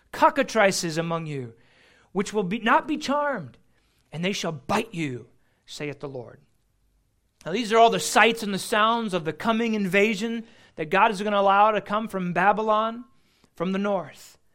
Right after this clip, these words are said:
He's talking about the sound alone of the enemy coming was gonna put them into a panic. You know, I, I lis-, listened to a, um, a documentary about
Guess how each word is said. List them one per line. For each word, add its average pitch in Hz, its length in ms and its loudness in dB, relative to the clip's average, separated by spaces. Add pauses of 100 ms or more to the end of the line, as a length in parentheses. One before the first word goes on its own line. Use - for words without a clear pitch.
(1800)
He's 196 200 -4
talking 220 400 4
about 220 240 4
the 190 80 0
sound 254 760 4
alone 226 760 4
of 180 240 0
the 175 160 0
enemy 170 300 -2
coming 147 400 -6 (720)
was 185 160 -4
gonna 214 160 0
put 247 300 0
them 220 160 0
into 202 260 -2
a 170 60 0
panic. 160 560 -10 (1600)
You 165 60 -12
know, 180 440 0
I, - 180 -10
I 185 40 -10 (160)
lis-, 185 400 -10 (100)
listened 190 320 -6
to 175 200 -6
a, 151 240 2
um, 131 400 -6 (880)
a 156 60 -10
documentary 180 720 0
about 151 360 -4